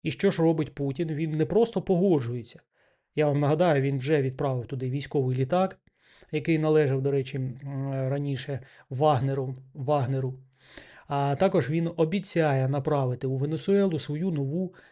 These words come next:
зброю під назвою Орешник. І байдуже, що вона одного разу там не взлетіла, інший раз там десь розірвалася ще на підльоті.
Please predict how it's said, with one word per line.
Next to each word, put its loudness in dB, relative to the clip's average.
зброю 2
під -6
назвою 0
Орешник. 0
І 2
байдуже, 2
що -4
вона -2
одного -2
разу -2
там -4
не 0
взлетіла, 0
інший -4
раз -4
там -6
десь -6
розірвалася 2
ще -6
на -4
підльоті. -4